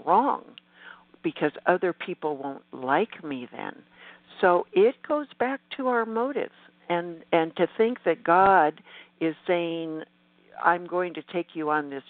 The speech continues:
journey," then I'll be exposed to not feeling the best about myself. And we don't like that.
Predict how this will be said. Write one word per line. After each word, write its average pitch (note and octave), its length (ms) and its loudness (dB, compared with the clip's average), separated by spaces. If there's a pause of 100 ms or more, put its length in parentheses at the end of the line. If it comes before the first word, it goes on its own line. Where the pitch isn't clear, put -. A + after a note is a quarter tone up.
(100)
journey," E3+ 500 -4 (1300)
then F3 440 2
I'll C#3+ 140 4
be C#3 220 -4
exposed - 840 -4 (540)
to F3+ 100 2
not D3+ 300 2 (120)
feeling D#3+ 360 -2
the D3 80 0
best C3 380 -4
about C#3 320 0
myself. C3+ 520 -2 (640)
And C#3+ 260 -2 (220)
we D#3 100 2
don't - 240 -6
like - 240 -8
that. - 240 0